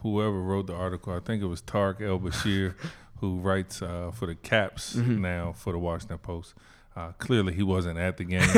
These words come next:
Speaker 2: <laughs>
Speaker 1: so, um, I was. Uh,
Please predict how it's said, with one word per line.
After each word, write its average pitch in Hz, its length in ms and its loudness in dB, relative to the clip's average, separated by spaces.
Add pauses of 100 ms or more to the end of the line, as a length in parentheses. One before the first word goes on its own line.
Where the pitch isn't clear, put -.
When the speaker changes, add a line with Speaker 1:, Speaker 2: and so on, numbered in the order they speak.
(280)
Speaker 2:
<laughs> - 320 -10
Speaker 1:
so, 87 440 -2 (100)
um, 82 320 -4
I 87 160 4
was. 101 600 2 (460)
Uh, 85 460 -2